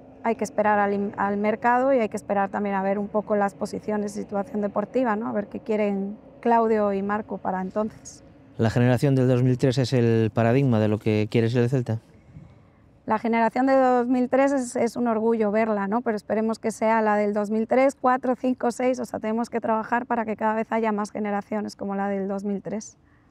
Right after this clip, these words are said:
Speaker 2: En el fútbol femenino, eh, fue una apuesta personal, el Celta siempre estaba en entredicho por, por no apostar antes, un poco cómo, cómo ves ese proyecto y si se va,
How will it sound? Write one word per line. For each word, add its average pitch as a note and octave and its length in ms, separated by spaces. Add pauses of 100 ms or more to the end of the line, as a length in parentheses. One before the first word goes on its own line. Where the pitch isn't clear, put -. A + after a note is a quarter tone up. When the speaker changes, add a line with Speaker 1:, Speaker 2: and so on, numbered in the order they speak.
(520)
Speaker 2:
En A#2 100
el A2 80
fútbol B2+ 220
femenino, B2+ 800
eh, - 20
fue A#2 140
una A2 140
apuesta A2 260
personal, B2 720
el G#2 240
Celta A2+ 260
siempre G#2+ 220
estaba G#2+ 560 (420)
en B2 140
entredicho A#2 480
por, G#2 320
por G#2+ 180 (300)
no G#2+ 100
apostar A2+ 340
antes, C#3 480 (160)
un A2+ 120
poco B2+ 240
cómo, A#2 260
cómo A#2+ 180
ves A2+ 140
ese A2+ 180
proyecto C3+ 480 (300)
y B2+ 60
si A2 120
se A2+ 120
va, A#2 560